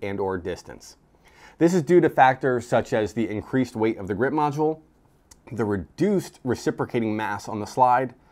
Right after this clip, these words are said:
the compensator, and the integrated thumb rest. I feel like this was a fantastic first test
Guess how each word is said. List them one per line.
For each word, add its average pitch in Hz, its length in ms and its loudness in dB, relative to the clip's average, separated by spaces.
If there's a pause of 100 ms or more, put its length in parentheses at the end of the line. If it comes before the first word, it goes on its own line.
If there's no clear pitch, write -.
(280)
the 110 80 -6
compensator, 147 840 -2 (180)
and 110 120 -2
the 110 60 -2
integrated 107 600 -2
thumb 95 240 -6
rest. - 360 -16 (840)
I 143 80 2
feel 208 160 6
like 196 140 6
this 156 160 0
was 131 200 0
a 123 140 -2
fantastic 135 960 -8
first 123 340 -2
test 101 320 -2